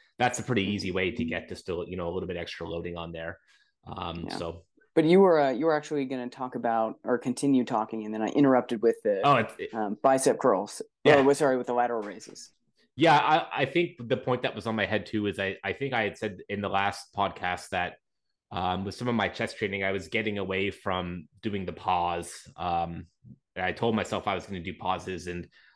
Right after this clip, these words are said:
Speaker 1: I did that for two weeks, and I was just really honest with myself afterwards.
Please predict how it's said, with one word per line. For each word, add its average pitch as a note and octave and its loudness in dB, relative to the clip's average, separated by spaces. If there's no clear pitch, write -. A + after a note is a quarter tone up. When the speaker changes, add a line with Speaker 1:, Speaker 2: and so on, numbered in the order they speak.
Speaker 1:
I A#2+ 4
did C3+ 2
that D3+ 4
for C#3 0
two C#3 -2
weeks, A#2+ -2
and G#2 0
I G2+ 2
was G2 -4
just - -8
really A2 0
honest G2+ -2
with - -14
myself A2+ -2
afterwards. A2 -2